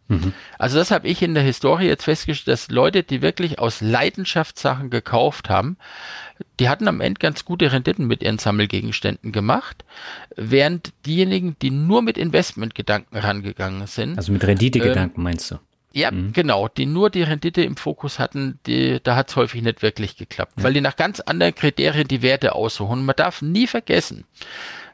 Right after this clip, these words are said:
Speaker 2: bei Sammelgegenständen gewinnt das an Wert, was selten bleibt.
Speaker 1: Mhm.
Speaker 2: Und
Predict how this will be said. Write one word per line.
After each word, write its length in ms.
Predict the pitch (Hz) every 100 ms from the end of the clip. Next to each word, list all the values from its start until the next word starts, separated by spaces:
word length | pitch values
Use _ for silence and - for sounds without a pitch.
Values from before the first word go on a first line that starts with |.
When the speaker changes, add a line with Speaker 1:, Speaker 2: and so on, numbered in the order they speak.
| -
Speaker 2:
bei 100 | 110
Sammelgegenständen 1300 | - 160 202 214 170 175 170 - 147 160 - 160 156 - - - - - - _ _ -
gewinnt 300 | 123 139 131
das 240 | 110 170
an 280 | - 139 127
Wert, 220 | 120 120 -
was 220 | 117 -
selten 360 | 113 110 - 98
bleibt. 420 | 98 76 67 -
Speaker 1:
Mhm. 260 | 87 85 87 _ _ _ _ _
Speaker 2:
Und 260 | 135 135